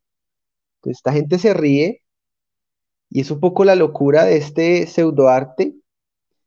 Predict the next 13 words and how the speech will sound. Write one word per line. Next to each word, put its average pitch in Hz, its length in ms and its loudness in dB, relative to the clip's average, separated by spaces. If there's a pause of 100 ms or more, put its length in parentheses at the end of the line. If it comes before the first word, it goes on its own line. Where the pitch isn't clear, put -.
(680)
porque 151 260 0
el 147 140 -4
tra-, 147 280 0
porque 147 280 -2
todo 160 400 2
el 175 100 -2
trabajo 170 280 0
es 165 80 -10
inexistente, 151 960 -4
la 139 220 0
obra 165 260 2
es 170 80 -4
inexistente, 170 1080 -6